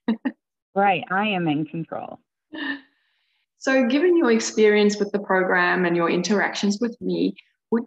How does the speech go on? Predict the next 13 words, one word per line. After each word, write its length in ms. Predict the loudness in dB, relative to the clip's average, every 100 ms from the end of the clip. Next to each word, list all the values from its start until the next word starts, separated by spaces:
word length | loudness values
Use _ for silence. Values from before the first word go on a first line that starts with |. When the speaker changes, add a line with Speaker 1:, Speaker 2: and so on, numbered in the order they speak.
| 0
Speaker 1:
you 300 | 2 4 2
recommend 720 | 0 4 2 4 2 2 0 -2 -8 _ _ _ _ -6
that 220 | -4 -6 -16 _ _ -2
anyone 560 | 0 0 0 0 -2 -4
does 240 | -2 -2 -2
the 80 | -4
program? 760 | -2 0 0 0 -2 -2 -2 -4 _ _ _ _ _ _ _ _ _ _ _ _ _ -6
Speaker 2:
Yes, 260 | -2 -2 -6 _ _ _ _ -8
uh, 240 | -4 -2 -2
one 180 | 0 0
hundred 280 | 2 0 -2
percent 400 | -8 -4 -4 -2
yes. 240 | -2